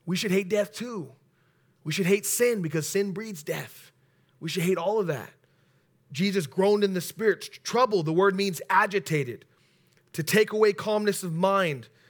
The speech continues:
Jesus was disturbed and hurt by the impact of death because it causes separation. Those of you who had loved ones who passed, it hurts because they're no longer here. We know they may be in a better place if they're saved,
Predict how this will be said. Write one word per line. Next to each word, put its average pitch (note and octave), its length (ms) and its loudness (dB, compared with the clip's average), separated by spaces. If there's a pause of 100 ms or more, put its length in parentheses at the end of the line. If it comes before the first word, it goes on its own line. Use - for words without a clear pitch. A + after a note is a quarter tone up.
(500)
Jesus F3+ 280 -2
was E3+ 160 -2
disturbed E3 840 0 (480)
and B2 100 -12
hurt D#3 300 0
by C#3 100 0
the C#3 180 -4
impact D3+ 480 -2
of A#2 160 -16
death C#3+ 520 -6 (580)
because D3+ 320 -2
it D3+ 60 -6
causes D3 400 -4
separation. C3 680 -10 (1600)
Those D#3 180 -2
of D3+ 80 -4
you D#3+ 80 -2
who D#3+ 80 0
had C#3+ 140 0
loved D3 200 0
ones D3 180 -6
who C#3+ 60 -8
passed, C3+ 580 -2 (440)
it C3 140 -12
hurts E3+ 240 -2
because C3 240 -10
they're B2+ 80 -10
no C3+ 120 -8
longer A#2+ 240 -10
here. - 220 -20 (1200)
We D#3+ 140 -4
know E3+ 180 2
they F3+ 100 2
may E3+ 120 4
be E3 140 0
in D3+ 80 2
a - 20 -2
better D#3 180 2
place D#3 240 -4
if C#3+ 80 -10
they're C#3 140 -6
saved, E3 460 -2